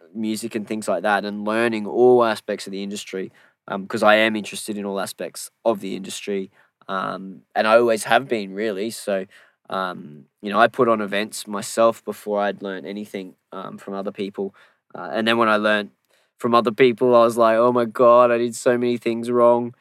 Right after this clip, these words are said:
<laughs> What was I doing?" Um, so yeah, it's, you know, that's, that's, um, yeah, that's that one. So yes, definitely, um, what changes, Bo? What changes?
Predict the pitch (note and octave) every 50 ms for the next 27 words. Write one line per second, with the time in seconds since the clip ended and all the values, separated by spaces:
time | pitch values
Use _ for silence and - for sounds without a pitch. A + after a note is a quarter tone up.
0 | _ _ _ _ _ _ - A#2 A#2 D#3+ E3 D3+ D3 D3 C#3+ D#3+ D3+ C3+ C3 C#3
1 | C3+ C3 C3+ C3 B2+ B2 A#2 A#2 B2+ B2 A#2+ A2+ A2 G#2+ G#2 G2+ G#2 - _ _
2 | _ _ _ _ _ _ - - C#3 C3 B2+ B2+ B2+ B2 A#2+ A#2+ G#2+ A2+ G#2+ -
3 | - - - _ - B2 A2+ G#2+ G#2 G#2+ G#2+ A2+ - - - - _ - G#2+ A2
4 | - - - G#2 G2 F#2+ F#2+ F#2 F2+ F#2 _ _ _ _ _ _ - - _ _
5 | _ _ _ _ _ _ _ _ _ _ _ _ _ - G#3+ D#3+ C#3 D#3 E3 -
6 | F#3 E3+ D3+ C#3+ C3 A#2 G#2 G2 - - C#3+ D3 D3+ E3+ C#3 A#2 - - - _
7 | - E3+ E3 D3+ E3 D#3+ D3+ C3+ C#3 C#3 C3+ C3 C3 B2 A#2+ A2 - F2+ A2+ A#2
8 | A2+ A2 A2 G#2+ G#2 G#2 G2+ F#2+ F2 D#2+ D2+ _ _ - - _ _ _ - C#3+
9 | E3 D#3 - - D3+ C3+ C3 B2+ A2+ A#2 G#2+ G2 G#2 - - - G#2+ G2 F#2+ F2+
10 | E2+ - - C3 D3+ D#3 - - - D3+ C3+ B2+ B2 A#2+ G#2+ G#2+ F#2+ F2+ F2 -
11 | - -